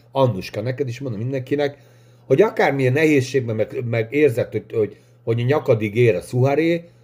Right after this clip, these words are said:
te egy világi ember szemében, amikor beszélsz róla, te vagy maga az Isten.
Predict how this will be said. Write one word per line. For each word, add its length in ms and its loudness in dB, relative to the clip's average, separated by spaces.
te 100 4
egy 240 2
világi 460 4
ember 300 0
szemében, 540 -4
amikor 240 -8
beszélsz 520 -4
róla, 280 2
te 140 2
vagy 220 2
maga 280 0
az 140 -2
Isten. 440 -8